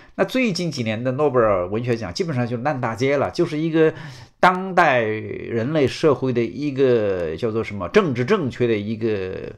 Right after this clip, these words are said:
叫做御用文学了啊！真的，人类社会诺贝尔文学奖现在颁奖已经是一个御用文学的一个表彰舞台了，也不知道今年的诺贝尔文学奖会奖给谁。到时候奖了以后啊，啊，颁布名单以后我再骂一期啊！今天我们专门骂，骂，骂，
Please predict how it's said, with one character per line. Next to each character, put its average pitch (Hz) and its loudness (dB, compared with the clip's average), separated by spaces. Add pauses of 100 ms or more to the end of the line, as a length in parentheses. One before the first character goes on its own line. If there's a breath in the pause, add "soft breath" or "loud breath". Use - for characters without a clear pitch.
(380 loud breath)
叫 123 0
做 107 -4
御 220 2
用 117 2
文 92 -6
学 90 -6
了 87 -6
啊！ 78 -8
真 202 2
的， 175 2
人 131 2
类 214 2
社 196 0
会 160 4 (260)
诺 220 8
贝 180 6
尔 147 10
文 131 4
学 156 2
奖 120 0
现 147 -4
在 143 -2
颁 156 0
奖 104 -2
已 113 -6
经 160 -4
是 143 -6
一 147 -2
个 151 -2 (100)
御 226 2
用 147 4
文 117 2
学 127 0
的 120 2
一 123 -2
个 120 2
表 104 2
彰 127 -2
舞 92 -4
台 90 -8
了， 90 -8 (440 loud breath)
也 131 6
不 135 4
知 175 6
道 160 8
今 160 2
年 170 -2
的 139 4
诺 151 4
贝 143 8
尔 117 8
文 123 4
学 131 2
奖 113 2
会 123 0
奖 110 -2
给 117 2
谁。 98 -4
到 131 0
时 123 -4
候 110 2
奖 85 -2
了 90 -8
以 92 -6
后 - -2
啊， 98 0 (640 loud breath)
啊， - -4
颁 147 4
布 139 0
名 113 -2
单 131 0
以 113 -2
后 107 -4
我 98 -2
再 127 2
骂 113 0
一 95 -8
期 - -10
啊！ 73 -10
今 156 -4
天 143 0
我 120 0
们 101 -6
专 143 6
门 139 0
骂， 117 4
骂， 110 -2
骂， 131 0